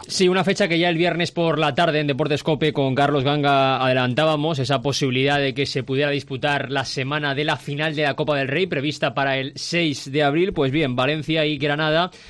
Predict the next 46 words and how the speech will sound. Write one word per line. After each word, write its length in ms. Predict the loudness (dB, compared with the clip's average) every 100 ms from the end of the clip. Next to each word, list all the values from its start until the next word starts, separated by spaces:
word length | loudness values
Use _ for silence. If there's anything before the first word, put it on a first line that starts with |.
| -20 -4
han 340 | -2 0 -2
conseguido 540 | -2 -2 0 0 0 0
llegar 220 | 2 2
a 40 |
un 80 | 2
acuerdo 380 | 0 2 0 2
para 220 | 0 0
que 100 | -2
se 120 | -4
dispute 360 | -4 -6 -4 -2
el 80 | -2
partido 380 | -2 -2 -4 -4
el 140 | -6
jueves 480 | -2 0 0 -2 -6
cuatro 460 | -2 0 0 -2 0
de 100 | 0
abril, 260 | 0 -2
teniendo 260 | -4 -6 -6
en 40 |
cuenta 220 | -6 -6
que 80 | -6
como 260 | -6 -6 -8 -12 -12 -8
ese 180 | -6
fin 100 | -4 -4
de 60 |
semana 380 | -4 -4 -4 -4
no 220 | -4 -2
hay 120 | 0 0
liga, 300 | 0 -2 -2
puede 200 | -4 -4
ser, 300 | -4 -4 -4
eh, 200 | -4 -6
una 480 | -8 -4 -2 -2 -2
semana 340 | -4 -4 -4 -4
en 80 |
la 140 | -4 -4
que 120 | -4
los 140 | -4
equipos 320 | -4 -4 -4 -4
lleguen 300 | -4 -4 -2
frescos 400 | -4 -2 -6 -6
y 40 |
no 120 | -8
tengan 240 | -10 -10 -6
que 80 |
acumular 520 | -6 -6 -4 -2 -2